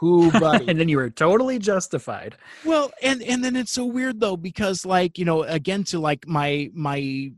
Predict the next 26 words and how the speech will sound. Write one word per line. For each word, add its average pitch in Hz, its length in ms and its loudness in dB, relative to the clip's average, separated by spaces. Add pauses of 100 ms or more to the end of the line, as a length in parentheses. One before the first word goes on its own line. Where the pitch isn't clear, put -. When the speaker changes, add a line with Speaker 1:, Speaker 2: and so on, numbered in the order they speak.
Speaker 1:
uh, 139 220 -8
snarky 143 640 -6
tweets, 208 640 -6 (420)
every 170 360 -2
now 220 240 -2
and 254 80 0
again, 151 400 -2
I'll 151 140 0
get 170 220 -4
somebody 175 560 -2
that 180 200 -2
steps - 460 -8
to 208 80 -6
me 165 180 -4
saying, 165 300 -2
like, 147 220 -2
"Oh, 156 220 2
man, 147 300 -4
you 156 100 -4
gotta 147 220 0
watch 147 300 -2
that 127 200 -8
ultimate 147 480 -6
cut. 120 300 -10
That, 160 260 -2
that 160 220 -2